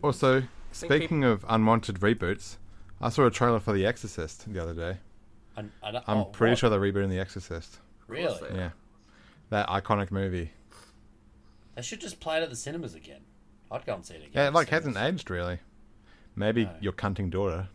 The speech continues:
Speaker 1: doesn't have a, as much piercing,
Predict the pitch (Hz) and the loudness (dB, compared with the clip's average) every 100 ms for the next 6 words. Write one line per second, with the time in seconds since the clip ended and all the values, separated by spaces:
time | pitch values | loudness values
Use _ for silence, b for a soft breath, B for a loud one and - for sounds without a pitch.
0 | - - - 90 101 92 95 95 b b | -12 -14 -10 -8 -4 -4 -4 -6 b b
1 | 92 92 95 - - - - b - - | -6 -2 -2 -4 -14 -18 -20 b -18 -2
2 | 110 104 - | 0 2 -2